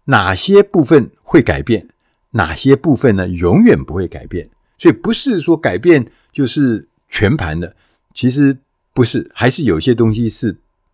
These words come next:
会，有些东西不会。作者呢，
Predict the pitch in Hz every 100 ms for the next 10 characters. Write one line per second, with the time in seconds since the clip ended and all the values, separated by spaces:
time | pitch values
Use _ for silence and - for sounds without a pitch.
0 | _ _ _ _ _ _ - 208 - 78
1 | 71 95 92 95 95 - 127 - _ _
2 | _ _ _ _ _ _ _ _ _ _
3 | _ 302 240 - 104 92 107